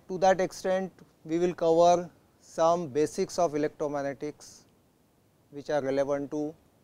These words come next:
F E M analysis of low frequency apparatus.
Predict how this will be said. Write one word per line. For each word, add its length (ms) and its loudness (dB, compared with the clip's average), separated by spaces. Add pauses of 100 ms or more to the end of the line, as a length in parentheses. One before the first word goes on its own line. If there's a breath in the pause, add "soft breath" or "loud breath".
(160)
F 180 -14
E 80 -2
M 100 -2
analysis 580 -6
of 220 -2 (1160)
low 180 0
frequency 460 -4
apparatus. 720 -8